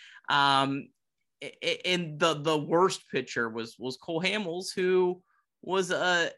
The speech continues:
a ridiculously tough left-handed pitcher. So, um, yeah, I mean, I, thing I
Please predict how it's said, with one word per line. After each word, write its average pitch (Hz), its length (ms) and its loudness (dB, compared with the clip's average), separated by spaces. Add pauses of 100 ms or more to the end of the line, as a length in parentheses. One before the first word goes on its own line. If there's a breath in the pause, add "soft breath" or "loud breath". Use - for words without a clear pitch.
a 185 80 -6
ridiculously 156 800 -2
tough 143 260 -2
left-handed 135 600 -4
pitcher. - 540 -6
So, 117 480 -4 (500 loud breath)
um, 113 640 -8 (180)
yeah, 151 340 4
I 151 120 4
mean, 151 420 -4 (500)
I, - 120 -12 (760)
thing 196 160 -6
I 120 280 0